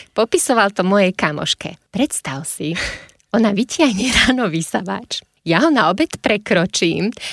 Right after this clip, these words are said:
a pýtam sa teda, že, že či ešte dneska tuto niekde <laughs> bude potrebný. A ona ma uistí, že áno, ale opustila túto izbu, presúva sa do inej a uvidí, kedy ten vysavač vezme so sebou.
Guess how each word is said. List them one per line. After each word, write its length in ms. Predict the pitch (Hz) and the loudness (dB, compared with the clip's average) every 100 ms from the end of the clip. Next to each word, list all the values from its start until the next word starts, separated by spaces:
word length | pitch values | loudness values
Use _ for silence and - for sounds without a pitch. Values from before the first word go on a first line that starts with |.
| - - | -12 -10
a 80 | 170 | -10
pýtam 500 | _ 202 214 311 285 | _ -2 0 0 0
sa 240 | - 277 | 2 0
teda, 320 | - 269 247 254 | 0 0 2 2
že, 400 | 233 247 226 220 | 4 2 2 0
že 160 | 233 | 0
či 240 | - 403 403 | 0 0 0
ešte 160 | - | -2
dneska 640 | 214 240 302 - 285 233 220 | -2 2 2 2 2 2 0
tuto 320 | - 269 269 | -4 0 0
niekde 540 | 254 233 262 - 302 | 2 4 4 6 4
<laughs> 80 | 220 | 4
bude 160 | 262 294 | 4 4
potrebný. 1040 | - 170 175 262 170 165 165 165 170 262 - - - - | 2 -4 0 2 2 2 0 -2 -4 -8 -12 -20 -20 -8
A 160 | 208 | -2
ona 160 | 208 247 | 0 2
ma 160 | 240 | 2
uistí, 400 | 180 214 220 - | 2 2 0 -4
že 160 | 202 - _ | 0 -2 _
áno, 640 | 180 214 202 196 - 220 - - | -4 0 0 0 0 -2 -4 -8
ale 320 | - 160 147 | -2 0 2
opustila 600 | 208 - - - 220 160 | 0 -2 -10 0 2 2
túto 420 | - 202 214 214 | 2 0 0 0
izbu, 400 | 185 175 180 170 | 2 0 0 -2
presúva 540 | 180 220 247 - 294 302 | -2 0 -2 -2 -2 0
sa 180 | - 214 | 0 2
do 160 | 170 | 4
inej 320 | 170 175 185 - | 4 4 2 2
a 220 | 220 - | -2 0
uvidí, 480 | 262 339 311 240 226 | 0 2 0 0 0
kedy 240 | 240 254 | 0 0
ten 200 | - 208 | 0 0
vysavač 500 | 208 233 233 269 220 | 0 2 2 2 4
vezme 320 | 254 220 302 | 4 6 4
so 160 | 269 233 | 4 2
sebou. 400 | - 220 175 | 2 0 0